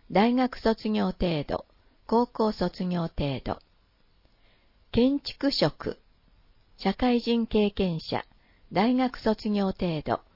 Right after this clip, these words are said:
高校卒業程度。保健師、大学卒業程度。精神保健福祉士、大学卒業程度。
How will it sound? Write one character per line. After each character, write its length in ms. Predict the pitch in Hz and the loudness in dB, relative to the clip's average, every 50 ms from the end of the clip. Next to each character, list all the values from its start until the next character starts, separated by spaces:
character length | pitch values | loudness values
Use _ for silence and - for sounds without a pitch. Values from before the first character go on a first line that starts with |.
| _ _ _ _ _ - | _ _ _ _ _ -4
高 240 | - 220 233 240 | 0 0 0 0
校 240 | - - - 240 233 | -2 -2 -2 -2 0
卒 320 | - - 202 196 - - 185 | 0 -2 -2 -2 -2 -4 -4
業 180 | 180 175 165 | -2 -2 -2
程 360 | 165 - - 170 156 143 104 - | -4 -4 -4 -4 -4 -4 -6 -8
度。 140 | - - - _ - _ _ _ _ _ _ _ _ _ _ - _ _ _ _ _ _ _ _ _ - | -10 -10 -12 _ -20 _ _ _ _ _ _ _ _ _ _ -20 _ _ _ _ _ _ _ _ _ -4
保 160 | - 202 196 | -2 -2 -2
健 340 | - - 285 277 262 254 233 | 0 2 2 2 4 2 0
師、 340 | - - - - - - _ _ _ _ _ _ _ - _ _ - | -4 -6 -8 -8 -8 -8 _ _ _ _ _ _ _ -20 _ _ 0
大 240 | 190 202 233 233 233 | 0 2 2 2 2
学 220 | 233 226 220 - | 0 -2 -2 -2
卒 300 | - 214 208 - - 196 | 0 0 0 0 -2 -4
業 160 | 190 185 180 | -2 -2 -2
程 360 | 175 170 - - 165 147 135 - | -2 -2 -2 -2 -2 -2 -2 -4
度。 200 | - - - _ _ _ _ _ _ _ _ _ _ _ _ _ _ _ _ _ _ | -6 -8 -10 _ _ _ _ _ _ _ _ _ _ _ _ _ _ _ _ _ _
精 320 | - - 240 262 285 277 | -2 4 4 6 6 4
神 340 | - - - 285 285 285 269 | 2 -2 -2 -2 0 0 0
保 160 | - 247 247 | 0 0 0
健 280 | - - 254 254 247 254 | 0 0 2 2 2 0
福 240 | - - - - 233 | -2 -4 -4 -4 -4
祉 200 | - - 214 - | -4 -2 -6 -6
士、 320 | - - - - - _ _ - _ _ _ - _ _ _ _ _ _ - - - - 220 | -6 -8 -10 -10 -12 _ _ -20 _ _ _ -20 _ _ _ _ _ _ -20 -20 -14 -6 -2
大 220 | 220 240 233 233 | 0 2 2 2
学 220 | 233 240 226 - - | 2 0 0 -2 0
卒 320 | - 202 196 - - 196 | 0 0 0 0 -2 -4
業 180 | 190 190 185 175 | -2 -2 -2 -2
程 360 | 175 - - 165 156 147 127 | -2 -2 -2 -2 -2 -2 -4
度。 180 | - - - | -4 -6 -6